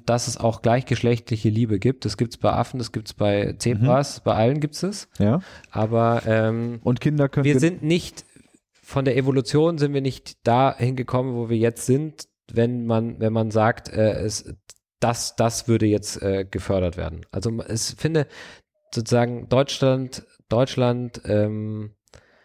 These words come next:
Speaker 1: ja, kann man sich jetzt schnell vergreifen. Äh, ich find, ich finde, ähm,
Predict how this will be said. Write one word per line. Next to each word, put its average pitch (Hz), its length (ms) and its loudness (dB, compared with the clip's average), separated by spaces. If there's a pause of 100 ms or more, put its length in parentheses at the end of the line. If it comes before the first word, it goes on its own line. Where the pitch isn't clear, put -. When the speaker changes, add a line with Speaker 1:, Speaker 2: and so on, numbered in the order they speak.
(1200)
Speaker 1:
ja, 87 240 0 (340)
kann 101 140 -4
man 98 140 -2
sich 95 180 -4
jetzt - 340 -2
schnell 104 220 2
vergreifen. 110 840 0
Äh, 104 260 -2 (500)
ich - 160 0
find, 170 200 -2
ich 135 160 0
finde, 160 460 2
ähm, 120 440 -2